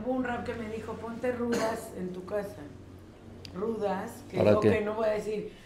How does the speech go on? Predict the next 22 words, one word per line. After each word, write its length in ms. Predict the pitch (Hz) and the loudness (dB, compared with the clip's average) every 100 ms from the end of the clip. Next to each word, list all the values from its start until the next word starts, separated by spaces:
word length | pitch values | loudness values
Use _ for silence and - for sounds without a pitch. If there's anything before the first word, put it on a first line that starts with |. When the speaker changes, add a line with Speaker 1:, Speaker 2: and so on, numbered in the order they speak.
| - | 0
Speaker 1:
"Ah, 320 | 240 262 254 | 4 4 2
por 160 | 233 220 | 0 -2
la 160 | 214 202 | -2 -4
ruda 400 | 226 240 226 220 | -4 -4 -2 -2
ya 200 | 220 226 | -2 -4
se 140 | 226 | -6
quitó 240 | 214 190 | -10 -8
el 100 | 220 | -8
mal 200 | 214 214 | -6 -6
de 140 | 196 202 | -4 -4
ojo", 600 | 202 208 - 202 202 202 | -4 -4 -6 -4 -4 -4
o 40 | |
sea, 220 | 190 196 196 | -4 -4 -4
no 220 | 202 208 | -4 -6
es 160 | 214 214 | -6 -8
así, 340 | 208 226 254 - | -8 -6 -6 -4
pero, 380 | 190 175 165 - - - - - - - | -4 -2 -4 -6 -14 -20 -20 -20 -14 -4
pero 220 | 190 185 | 0 0
sí 180 | 190 196 | -2 -4
le 60 | |
hice 200 | 196 208 | -4 -8
caso. 340 | 214 220 - | -4 -4 -6